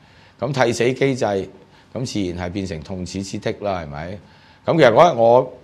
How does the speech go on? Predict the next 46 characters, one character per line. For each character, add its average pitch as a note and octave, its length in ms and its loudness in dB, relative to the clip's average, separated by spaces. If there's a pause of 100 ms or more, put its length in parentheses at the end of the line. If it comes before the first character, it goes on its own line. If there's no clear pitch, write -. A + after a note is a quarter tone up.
(920)
喺 B2+ 160 2
嗰 D#3+ 120 2
個， C3+ 120 0
呃， G2 1160 0 (200)
路 G#2 240 -2
上 G2 240 0
面， G2 440 -6
我 G2 240 -2 (280)
哋 F#2 180 -2
社 G2 160 -2
民 F2 160 -6
連 E2 120 -10
有 F#2+ 120 -4
個， F#2+ 420 -2 (460)
即 - 100 -4
係 C3 40 -2
搭 G#2 180 4
咗 A2+ 180 -2
個 A#2 100 -2
平 E2 280 -8
台 D#2+ 140 -10
喺 F2 260 -6
度， F#2+ 240 -4
呃， F2+ 260 -4
籌 E2 220 -6
款 F#2+ 200 -6
同 F#2 120 -8
埋 D2+ 360 -10
同 D#2 240 -14
大 D#2+ 140 -8
家 G#2+ 320 -2
say G#2+ 180 -4
hello G2+ 340 -4
啊， F#2 320 -2 (360)
阿 F#2 120 -4
友 G2+ 140 2
好 F2+ 80 -4
啊。 D#2+ 120 -4
咁 E2 160 -4
其 F2 140 -2
實 F2 160 -4 (520)
好 A#2 100 0
多 D#3 180 2
人 F2+ 120 -4
都 C3+ 180 0
係 F2+ 260 -4